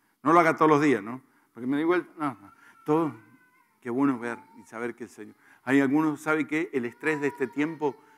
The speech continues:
te dice, "No servís para nada, no alcanzaste nada, no servís de nada, no haces esto,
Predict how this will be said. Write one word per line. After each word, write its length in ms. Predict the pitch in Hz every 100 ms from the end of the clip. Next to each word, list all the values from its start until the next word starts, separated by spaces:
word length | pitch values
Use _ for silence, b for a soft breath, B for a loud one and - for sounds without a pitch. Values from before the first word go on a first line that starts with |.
| b
te 80 | 127
dice, 240 | 131 131 135
"No 80 |
servís 340 | 131 127 123 123
para 240 | 120 113
nada, 340 | 117 127 120 113
no 100 | 117
alcanzaste 500 | 113 104 113 - 113
nada, 320 | 120 117 113
no 100 | 113
servís 320 | 117 107 110
de 100 | 107
nada, 380 | 113 117 110 107
no 80 | 113
haces 260 | - 104
esto, 360 | 113 107 _